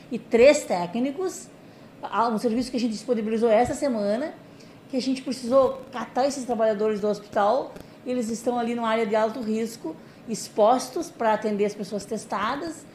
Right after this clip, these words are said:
e ficamos muito apreensivos. O nosso medo, de fato, desta vez não é o alto índice de internação,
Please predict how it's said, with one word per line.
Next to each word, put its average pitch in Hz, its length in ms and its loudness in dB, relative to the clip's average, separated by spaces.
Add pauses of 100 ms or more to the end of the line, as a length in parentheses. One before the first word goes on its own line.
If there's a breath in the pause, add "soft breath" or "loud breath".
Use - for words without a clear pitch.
(500 soft breath)
e 254 140 -2
ficamos 254 440 2
muito 233 380 0
apreensivos. 294 540 -2 (420 soft breath)
O 262 100 0
nosso 269 320 0
medo, 220 440 2
de 208 140 0
fato, 233 500 -6
desta 220 260 -4
vez 202 260 2
não 208 160 -2
é 208 140 4
o 214 160 2
alto 226 260 2
índice 214 200 -4
de 208 60 -6
internação, 214 580 0